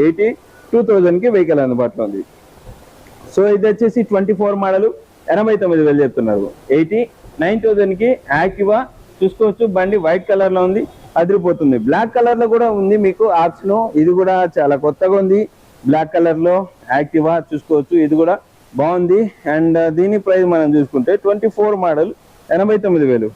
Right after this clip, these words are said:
ఎయిటీ నైన్ థౌసండ్ కి రెండు వేల ఇరవై నాలుగు మోడల్ Activa అందుబాటులో ఉంది. Dio ఉంది,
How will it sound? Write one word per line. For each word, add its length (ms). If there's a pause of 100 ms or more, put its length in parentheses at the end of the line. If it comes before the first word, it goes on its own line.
(260)
ఎయిటీ 220 (120)
నైన్ 220
థౌసండ్ 300
కి 120
రెండు 180
వేల 200
ఇరవై 220
నాలుగు 260
మోడల్ 240 (720)
Activa 300
అందుబాటులో 480
ఉంది. 140 (220)
Dio 160 (140)
ఉంది, 200